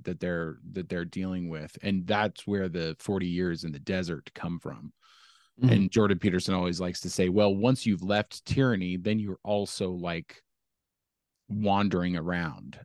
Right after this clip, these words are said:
Speaker 1: And, and,
Speaker 2: Yeah.
Speaker 1: and one of the, I forget who said it, but one of them says, "Well, people don't always want to be free. They want to be taken care of."
Speaker 2: Oh, that was, that was, uh, Prager, Dennis Prager. He
Speaker 1: Yeah.
Speaker 2: said, "People don't yearn to be free.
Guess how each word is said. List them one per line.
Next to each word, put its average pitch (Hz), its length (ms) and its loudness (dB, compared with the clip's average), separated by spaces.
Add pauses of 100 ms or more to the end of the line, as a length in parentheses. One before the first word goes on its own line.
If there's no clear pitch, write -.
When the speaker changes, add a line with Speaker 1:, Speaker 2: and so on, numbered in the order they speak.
Speaker 1:
And, 104 360 2
and, 101 280 2
Speaker 2:
Yeah. 117 180 6 (140)
Speaker 1:
and 98 400 -8
one 117 300 4
of 113 100 4
the, 101 220 0
I 101 160 -2 (200)
forget 113 320 4
who 107 140 2
said 107 340 2
it, 95 200 -4
but 87 260 -4
one 110 240 2
of 107 120 2
them 98 240 0
says, 90 420 -2
"Well, 101 280 -2 (460)
people 151 260 4
don't 113 260 4
always 107 400 4
want 101 320 -2
to - 80 -12
be 92 120 -4
free. 143 400 4
They 95 100 4
want 95 160 0
to 90 40 -4
be 87 120 -4
taken - 380 -4
care - 420 0
of." - 80 -14
Speaker 2:
Oh, 139 140 6
that 143 120 6
was, 135 280 4 (220)
that 160 120 6
was, 143 240 0
uh, 123 420 2 (500)
Prager, 131 480 0 (140)
Dennis 135 280 0
Prager. 120 540 0
He 104 100 -2
Speaker 1:
Yeah. 123 160 4
Speaker 2:
said, - 80 -8
"People 156 260 0
don't 143 440 0 (120)
yearn 147 400 2
to - 100 -16
be 135 140 -2 (120)
free. 143 440 2